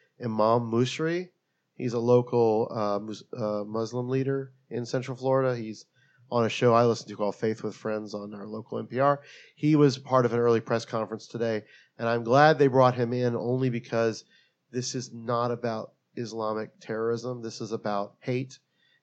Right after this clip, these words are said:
And the, the religion of Islam, as much as it is misused in this day and age, is still a, a religion of peace. And he is a leader I've respected for a long time about, you know, in his faith,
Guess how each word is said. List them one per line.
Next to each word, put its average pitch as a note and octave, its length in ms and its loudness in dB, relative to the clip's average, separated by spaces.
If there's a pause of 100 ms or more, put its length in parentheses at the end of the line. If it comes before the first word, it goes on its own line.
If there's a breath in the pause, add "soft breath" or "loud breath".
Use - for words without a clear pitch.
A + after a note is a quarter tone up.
And G#2+ 360 -6 (120)
the, A2 280 -6
the A#2 180 -6
religion C3+ 400 2
of C3 120 2
Islam, A#2 600 0 (360)
as A2 160 -8
much C3 260 2
as B2+ 120 -2
it A#2+ 80 0
is G#2+ 180 -2
misused A2+ 920 -2
in G#2 160 -10
this G#2 160 -8
day A2 180 -8
and G#2 100 -8
age, G2+ 340 -10 (400)
is A#2+ 140 -6
still B2 480 -2
a, B2 40 -6
a A#2 40 -4
religion G#2+ 460 -4
of F#2+ 120 -12
peace. A2 480 -6
And G2 260 -8
he A2 220 -8
is A2+ 160 -2
a G#2+ 60 -4
leader G#2 340 -4
I've G#2 240 -4
respected G#2 480 -8
for - 120 -12
a G2 60 -8
long C3 240 -2
time G#2 340 -10 (540 soft breath)
about, A2 500 2 (520)
you B2+ 100 -6
know, F#2+ 200 -4
in A#2+ 140 -4
his A#2+ 240 -2
faith, A#2 460 -4